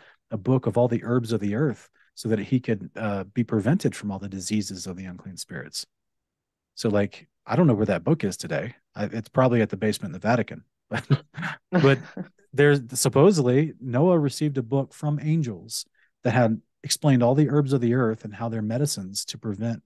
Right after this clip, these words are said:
Speaker 1: disease. Like, I would love to have that book, right?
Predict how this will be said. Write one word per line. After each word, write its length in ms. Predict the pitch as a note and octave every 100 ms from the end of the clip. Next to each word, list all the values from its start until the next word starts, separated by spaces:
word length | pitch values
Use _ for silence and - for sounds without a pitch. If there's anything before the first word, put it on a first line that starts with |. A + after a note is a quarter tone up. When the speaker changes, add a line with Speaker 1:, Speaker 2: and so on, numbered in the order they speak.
| _
Speaker 1:
disease. 600 | G#2+ G2+ E3+ E3 - - _ _ _ _ _ _ -
Like, 160 | G2+
I 80 | C3
would 80 | F3
love 200 | C#3+ F#3+
to 40 |
have 140 | G2 F#2
that 160 | D#2
book, 280 | - - - _ G2
right? 200 | B2+